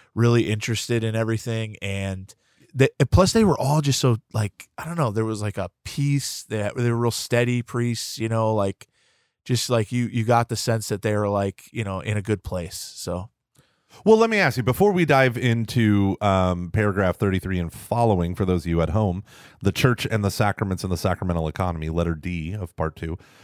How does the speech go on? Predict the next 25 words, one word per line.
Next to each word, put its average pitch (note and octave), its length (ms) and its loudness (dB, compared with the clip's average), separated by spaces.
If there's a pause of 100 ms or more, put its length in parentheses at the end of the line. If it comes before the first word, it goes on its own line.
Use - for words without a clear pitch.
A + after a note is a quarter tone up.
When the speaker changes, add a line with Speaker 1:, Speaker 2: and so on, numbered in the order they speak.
(180)
Speaker 2:
Um, A2 360 2
before A#2+ 220 4
we G3 100 4
go D#3+ 140 4
into C3+ 200 4
it, F#2+ 100 -2
what, F3 260 4 (160)
what F3+ 200 4
were F#3+ 140 4
the, D3 500 0
if B2 100 -2
you F#3 60 2
could E3 200 4
outline, B2 420 4
how D3 100 4
many F3 160 2
talks C3+ 320 4
did C3 100 2
you C3 80 4
do? D3 100 4
The C3 120 4
standard, B2+ 420 2
like, G#2+ 160 2
four C3 300 2
talks? - 640 -2